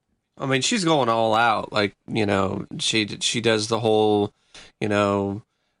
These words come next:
uh, take a shower, then, you know, lay naked, try to get him to do, you know, uh,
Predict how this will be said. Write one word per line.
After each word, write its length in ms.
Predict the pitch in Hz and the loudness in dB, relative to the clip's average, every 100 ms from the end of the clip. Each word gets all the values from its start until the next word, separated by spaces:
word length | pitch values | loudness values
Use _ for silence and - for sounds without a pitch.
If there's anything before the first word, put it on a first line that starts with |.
| - | -2
uh, 240 | 101 101 | 0 0
take 220 | - 113 | -2 -2
a 20 | 107 | -2
shower, 920 | - 110 110 107 107 107 107 104 98 | 0 0 0 2 2 2 2 2 0
then, 540 | 107 104 104 101 104 | 0 2 2 0 -2
you 120 | 107 | 0
know, 160 | 104 101 | 2 0
lay 240 | 101 107 104 | 2 0 2
naked, 720 | 110 107 110 104 104 104 101 | 0 0 0 2 4 2 0
try 220 | 117 107 | 0 2
to 320 | 104 104 104 98 | 4 4 2 0
get 140 | 110 | 0
him 160 | 107 104 | 2 0
to 60 | |
do, 600 | 101 107 104 104 101 104 | 0 2 2 2 0 -2
you 120 | - 107 | -2 0
know, 480 | 101 101 98 98 | 2 2 0 -2
uh, 380 | - - 104 104 | -4 -8 -4 -4